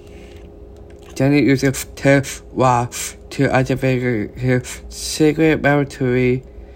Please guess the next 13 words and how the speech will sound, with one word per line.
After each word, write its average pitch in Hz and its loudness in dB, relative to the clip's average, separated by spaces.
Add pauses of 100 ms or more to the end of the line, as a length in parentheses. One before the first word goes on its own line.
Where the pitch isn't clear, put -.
(360)
and 135 0
reveals 135 0
to 131 2
Jamie 131 2
that 123 0
Ted 123 0 (240)
was 120 0 (180)
originally 135 2
a 117 4 (840)
prisoner 135 2 (140)
named 127 0 (580)
Blue 156 6
Beetle, 120 0